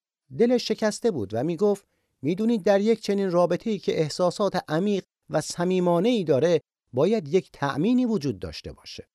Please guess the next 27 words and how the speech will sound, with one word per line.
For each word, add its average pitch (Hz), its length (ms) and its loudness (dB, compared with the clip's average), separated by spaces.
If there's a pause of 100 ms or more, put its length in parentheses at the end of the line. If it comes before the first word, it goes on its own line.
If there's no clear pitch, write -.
(140)
خدا 233 240 6
نمی‌خواست 185 520 2
که 170 80 -2
او 170 140 -2
تمام 175 380 -2
احساساتش 175 800 0
رو 170 140 -6
در 160 160 4
رابطه‌ای 170 600 2
به 165 100 2
کار 165 260 2
بگیره 151 360 -2
که 170 120 -4
هیچ 165 300 -2
تأمینی 151 480 0
نداشت 175 540 -2 (340)
و 135 140 -2
می‌تونست 202 480 0
با 156 160 2
یک 156 260 0
یادداشت 151 500 2
که 170 180 2 (240)
از 147 180 0
زیر 175 280 -2
در 147 280 2
انداخته 170 500 2
می‌شد 123 380 0